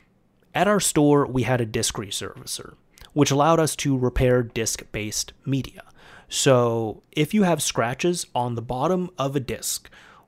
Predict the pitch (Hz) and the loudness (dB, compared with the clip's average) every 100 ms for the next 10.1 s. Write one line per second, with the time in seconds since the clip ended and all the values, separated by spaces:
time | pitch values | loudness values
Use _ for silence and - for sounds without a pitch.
0 | - 135 127 165 190 190 147 135 135 - | -4 0 0 0 0 0 0 0 -2 -4
1 | 120 131 131 123 - 190 - 147 131 - | -4 0 0 0 0 -2 -2 -4 -4 -8
2 | - 151 165 170 139 - 147 123 104 104 | -2 0 2 0 -2 0 0 0 -2 -8
3 | 117 110 - - - - 135 - 139 131 | -8 -10 -12 -20 -8 -4 -4 2 4 4
4 | 120 - _ _ 139 123 131 190 202 185 | 2 -8 _ _ -4 0 6 8 8 4
5 | 135 - 131 113 - - 143 151 156 151 | 0 -2 -4 -4 -4 -2 0 2 2 -2
6 | - _ _ - 131 127 117 123 135 170 | -8 _ _ -10 -4 -4 0 0 2 0
7 | 156 127 127 120 113 - 113 107 - 131 | 0 -2 -4 -2 -2 -4 -4 -4 -2 -2
8 | 127 143 160 147 139 117 101 - - - | 0 0 0 2 2 2 -2 -10 -14 -14
9 | - - - - - _ - 139 135 131 | -12 -14 -14 -20 -20 _ -4 0 2 0
10 | 127 | -2